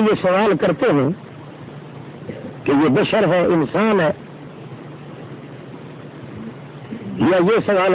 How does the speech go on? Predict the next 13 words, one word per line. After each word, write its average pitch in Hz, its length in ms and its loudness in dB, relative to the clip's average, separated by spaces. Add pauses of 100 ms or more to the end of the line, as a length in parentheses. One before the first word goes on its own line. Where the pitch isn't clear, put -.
کرتے 175 340 2
ہیں 165 160 4
کہ 165 100 2 (1400)
یہ 175 200 4
تو 175 140 2
کھاتا 196 380 2
پیتا 190 320 2
ہے، 143 140 2 (840)
یا 180 240 6
یہ 247 120 6 (100)
سوال 214 340 4
کرتے 196 340 2
ہیں 185 80 4